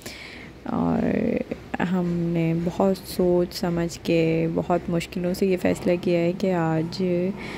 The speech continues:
निहारी खाते हैं, जाहिद निहारी।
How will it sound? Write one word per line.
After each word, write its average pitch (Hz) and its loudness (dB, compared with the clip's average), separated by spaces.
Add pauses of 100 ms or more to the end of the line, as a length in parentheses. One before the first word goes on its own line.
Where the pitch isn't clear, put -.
(1400)
निहारी 180 4
खाते 160 -2
हैं, 208 0
जाहिद 185 4
निहारी। 160 0